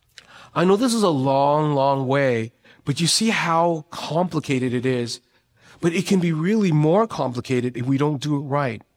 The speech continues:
And so you think about how complicated the study series are, but without them, we have no framework of how to help someone become a Christian.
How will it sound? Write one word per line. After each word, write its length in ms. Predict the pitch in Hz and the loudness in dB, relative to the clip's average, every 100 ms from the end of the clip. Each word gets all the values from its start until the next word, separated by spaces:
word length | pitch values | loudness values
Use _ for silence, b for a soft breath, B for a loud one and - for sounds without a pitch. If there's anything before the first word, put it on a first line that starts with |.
| _ _ _ b b b b | _ _ _ b b b b
And 160 | 175 185 | 0 2
so 160 | 208 | 4
you 140 | 196 233 | 4 4
think 220 | 254 233 | 2 2
about 180 | 208 185 | 2 2
how 140 | 185 | 0
complicated 520 | - 190 190 180 151 | 0 -2 0 -2 0
the 60 | 139 | -2
study 320 | - 185 214 | -2 0 0
series 420 | 175 135 123 117 | -2 -2 -4 -6
are, 220 | 113 104 104 _ _ | -6 -6 -8 _ _
but 120 | 147 | -4
without 420 | 160 160 180 226 | 0 2 2 2
them, 180 | 160 135 | 0 0
we 80 | 143 | 0
have 100 | 170 | 0
no 160 | 160 151 | 0 0
framework 500 | - 170 190 135 117 | 0 2 2 2 -2
of 80 | 131 | -6
how 80 | |
to 80 | 135 | -4
help 180 | 127 143 | -4 -4
someone 220 | - 139 | -2 -2
become 300 | 123 - 131 | -2 -6 -6
a 20 | |
Christian. 480 | 127 - 165 - 101 | -6 -8 -8 -6 -10